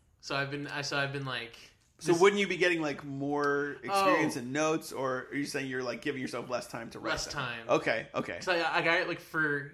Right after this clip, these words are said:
Speaker 1: you know, a peek behind the curtain, which I think I've said many times during the segment.
Speaker 2: <laughs>
Speaker 1: I, uh, recorded an episode, like, three hours before you got here.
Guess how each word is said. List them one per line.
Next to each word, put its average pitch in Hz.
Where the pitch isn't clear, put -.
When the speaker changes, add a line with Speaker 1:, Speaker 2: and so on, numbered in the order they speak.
Speaker 1:
you 143
know, 117
a 127
peek -
behind 143
the 123
curtain, 139
which 127
I 131
think -
I've 170
said 143
many 135
times 131
during 147
the 135
segment. 135
Speaker 2:
<laughs> -
Speaker 1:
I, 151
uh, 139
recorded 160
an 147
episode, 135
like, 110
three 127
hours 113
before 113
you 104
got -
here. -